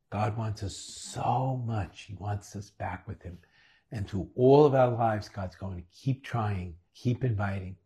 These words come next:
And in the end, we have to give our final decision. And the course of our lives is going to determine that. But he made us for eternity. The other thing we believe,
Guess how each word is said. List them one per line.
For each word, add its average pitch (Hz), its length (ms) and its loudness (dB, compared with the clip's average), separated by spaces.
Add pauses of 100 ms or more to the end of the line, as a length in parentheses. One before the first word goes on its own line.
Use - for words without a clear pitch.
(300)
And 113 440 -4
in 127 160 0
the 123 160 2
end, 143 280 4
we 113 120 2
have 110 220 2
to 120 140 0 (220)
give 120 160 4
our 123 140 10
final 131 340 6
decision. 120 600 4
And 110 160 2
the 113 180 4
course 147 320 8
of 143 80 10
our 139 100 8
lives 147 240 10
is 120 120 2
going 127 180 8
to 127 80 8
determine 147 440 6
that. 107 320 2 (140)
But 127 460 6 (100)
he 110 100 -2
made 110 200 2
us 107 80 -4
for 110 140 -2
eternity. 110 380 0 (340)
The - 80 10
other 269 180 10
thing - 380 0
we 143 120 8
believe, 113 540 4